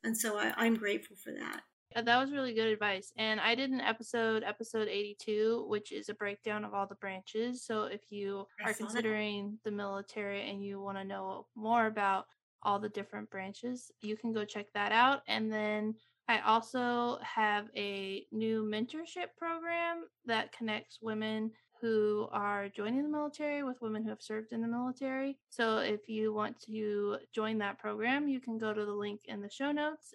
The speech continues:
Speaker 2: and sign up. And thank you so much for being on the podcast today. I really enjoy getting to talk to you and hear your story.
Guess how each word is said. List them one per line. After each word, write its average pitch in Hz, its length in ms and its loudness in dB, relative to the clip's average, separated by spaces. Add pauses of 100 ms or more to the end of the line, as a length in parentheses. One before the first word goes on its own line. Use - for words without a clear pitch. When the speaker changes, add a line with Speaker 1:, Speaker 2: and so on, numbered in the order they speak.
Speaker 2:
and 202 260 -4
sign 196 380 -8
up. 269 220 0 (260)
And 202 540 -4 (180)
thank 262 240 0
you 359 140 -2
so 320 260 -2
much - 380 -2
for 254 320 -2
being 233 240 -2
on 226 120 0
the 220 80 0
podcast 233 600 -4
today. 240 440 -2
I 226 240 0
really 226 460 0 (360)
enjoy 214 500 0
getting 220 220 -4
to 214 80 -6
talk 247 280 -2 (140)
to 247 60 -4
you 233 260 2
and 220 240 -2
hear 214 160 -4
your 208 180 -4
story. - 520 -10